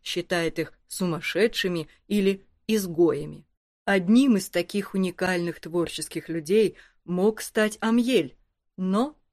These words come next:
так и не стал, по причинам, к пониманию которых пришел сам.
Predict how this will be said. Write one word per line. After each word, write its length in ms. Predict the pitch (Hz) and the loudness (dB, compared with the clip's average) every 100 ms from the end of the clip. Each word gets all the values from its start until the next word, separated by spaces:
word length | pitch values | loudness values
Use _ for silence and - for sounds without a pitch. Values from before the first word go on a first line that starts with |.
| - | -6
так 260 | 175 190 | -4 -4
и 40 | 165 | -6
не 140 | 151 | -8
стал, 460 | - - 160 147 - _ _ _ _ | -10 -4 -4 -4 -10 _ _ _ _
по 100 | - | -4
причинам, 640 | 175 180 175 - 269 254 226 _ _ | -2 0 0 -2 0 -2 -4 _ _
к 100 | - | 0
пониманию 580 | 202 190 190 240 208 175 | 2 4 4 2 2 0
которых 500 | 160 165 160 147 - _ | -2 0 -2 -2 -10 _
пришел 440 | 214 220 - 202 165 | 0 2 2 2 0
сам. 420 | - 165 139 | -2 -2 -2